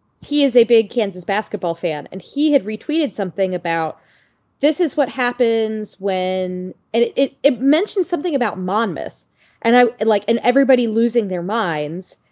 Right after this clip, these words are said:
And I was like, "Wait a minute, did Monmouth put a new poll out?" And it was because Kansas had played, like, Monmouth in some, like, cupcake basketball game earlier in the season. It was, like, a, a college basketball reference. And as soon as I saw Monmouth and, like, people are upset, I was like, "Wait a minute,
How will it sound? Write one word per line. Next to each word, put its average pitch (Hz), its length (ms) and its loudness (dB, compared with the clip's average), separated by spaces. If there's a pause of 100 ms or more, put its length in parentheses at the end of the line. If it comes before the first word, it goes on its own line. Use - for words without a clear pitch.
(260)
And 220 80 0
I 233 60 4
was 226 160 2
like, 226 180 -4
"Wait 320 160 4
a 330 60 2
minute, 180 240 0
did 220 120 2
Monmouth 262 380 0
put 240 120 0
a 214 60 0
new 190 120 0
poll 294 260 2
out?" 156 220 0
And 226 80 4
it 233 60 4
was - 100 -2
because 254 280 -2
Kansas 269 400 0
had 202 140 -6
played, 220 320 0
like, 175 180 -4
Monmouth 185 460 -2
in 170 100 -12
some, 175 220 -8
like, 160 340 -8 (720)
cupcake - 520 -6
basketball 202 500 -2
game 175 300 -2
earlier 175 320 0
in 160 100 -2
the 156 80 -10
season. 165 460 -4
It - 40 -4
was, 202 160 -6
like, 202 220 0 (340)
a, 214 240 4 (200)
a 202 180 2 (160)
college 311 380 0
basketball 226 480 -2
reference. - 340 -8
And 202 140 -10
as 190 80 -8
soon 247 160 -4
as 247 80 0
I 247 60 2
saw 226 200 -2
Monmouth 196 540 -4
and, 185 100 -4
like, 147 160 -10
people 208 320 -2
are 170 100 0
upset, 208 380 -4
I - 20 0
was 202 120 -4
like, 180 160 -10
"Wait 285 160 8
a - 20 2
minute, 196 300 -2